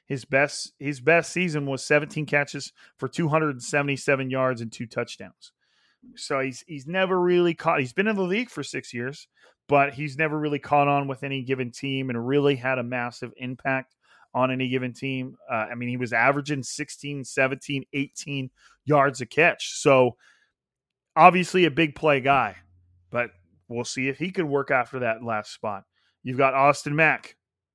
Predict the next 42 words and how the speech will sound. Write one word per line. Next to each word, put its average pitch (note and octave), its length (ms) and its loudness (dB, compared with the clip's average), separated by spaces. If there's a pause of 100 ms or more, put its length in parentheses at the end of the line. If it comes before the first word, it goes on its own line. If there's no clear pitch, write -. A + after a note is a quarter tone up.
had B2+ 280 -4
one D3+ 280 -2
year C#3+ 360 -2
with B2+ 320 -4
the C3 80 -8
Giants. C3 680 -2 (280)
I'm D3+ 140 0
not D#3+ 240 0
sure F3+ 320 -6
what F3+ 180 -2
happened E3+ 440 -6
to E3+ 40 -2
Austin D#3+ 380 -6
Mack D#3+ 300 2
in D3 80 -4
twenty E3 260 4
twenty-one. D3+ 640 0 (320)
I B2+ 80 0
did C3+ 180 4
a, C3 120 4 (120)
a C#3+ 80 4
brief D3 320 2
amount D#3 240 4
of D3 60 -4
searching, D#3 480 -2 (280)
couldn't D#3 240 -2
see, E3 240 -4
but D3+ 140 0
in E3+ 140 2
twenty, F3 420 2 (180)
in D#3+ 180 -2
twenty D#3+ 260 0
twenty, D#3+ 360 0
he D3 120 -2
only D3 180 -2
had C3 140 -6
seven C3 260 0
catches B2 460 -8 (300)
for C3+ 100 -4
ninety-one B2 520 0
yards. G#2 360 -6
So, A2 320 -4